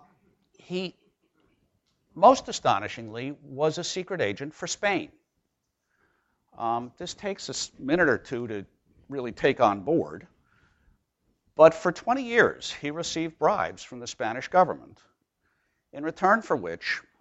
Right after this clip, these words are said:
he provided reports and analyses of political and military developments in the United States. And while I was sort of struggling to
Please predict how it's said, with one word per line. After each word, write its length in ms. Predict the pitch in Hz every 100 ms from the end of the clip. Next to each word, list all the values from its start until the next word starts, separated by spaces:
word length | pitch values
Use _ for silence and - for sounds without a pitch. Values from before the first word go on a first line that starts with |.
| _ _
he 440 | - 160 156 165 180 - _ _ _ _ _ _ _ _ _ _
provided 460 | - 127 123 135 151
reports 540 | 151 - 123 147 -
and 120 | 127 117
analyses 800 | 117 117 131 135 135 131 143
of 160 | 123 113
political 420 | 120 117 131 139
and 100 | 120
military 440 | 107 120 - 113 117
developments 560 | 123 98 104 120 131
in 80 | 131
the 60 | 135
United 360 | 143 156 170
States. 520 | - 226 208 - - _ _ _ _ _ _ _ _ _ _ _ _ _ -
And 240 | 165 160 -
while 400 | 139 165 202 208
I 140 | 165
was 160 | 143 135
sort 220 | - 156
of 160 | 123 107 _ _ _ _ _ _
struggling 520 | - - 294 131 90
to 200 | -